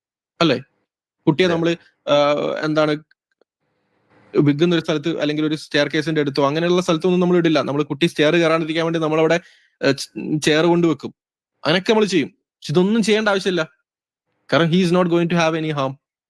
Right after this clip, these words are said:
Speaker 2: ഓക്കെ.
Speaker 1: അതാ പറഞ്ഞത്. ഇത്, ഇത്, ഇത്, ഇത് ഒരു ഇൻഡിവിജ്വൽ കേസ് ആയിട്ട്, ആ, മനസ്സിലാക്കുമ്പോഴുള്ള പ്രശ്നമാണത്. എത്രയോ അപകടങ്ങളിൽ നിന്ന് കുട്ടികൾ രക്ഷപ്പെടുന്നുണ്ട്, ഇല്ലേ?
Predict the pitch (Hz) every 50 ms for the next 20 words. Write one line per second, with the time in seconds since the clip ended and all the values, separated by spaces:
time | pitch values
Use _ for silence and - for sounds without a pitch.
0 | _ _ _ _ _ _ _ _ _ _ _ _ _ _ _ _ _ _ _ _
1 | _ _ _ _ _ _ _ - - - 104 98 87 87 - - - - - -
2 | - - - - - - - - - - - - - - - - - 180 196 208
3 | 202 185 151 127 139 156 - - 185 170 220 - 202 202 240 - - 214 269 -
4 | 202 226 240 214 202 220 226 220 262 247 214 262 233 - 226 214 220 220 - 220
5 | 220 202 196 - - 69 - - - - - - 175 175 180 180 - 214 196 185
6 | 202 190 190 190 175 151 139 - - 165 151 131 113 - - - _ _ _ _
7 | _ _ _ _ _ _ _ _ _ _ _ _ _ _ _ _ _ - - _
8 | _ _ _ - _ _ _ - - - - - - - - - - - - -
9 | 143 147 143 - - 190 196 202 208 208 220 220 214 175 156 170 170 175 175 175
10 | 170 160 160 156 156 135 139 139 - 147 147 131 120 - 139 131 120 110 104 92
11 | 82 - _ _ - 160 147 120 104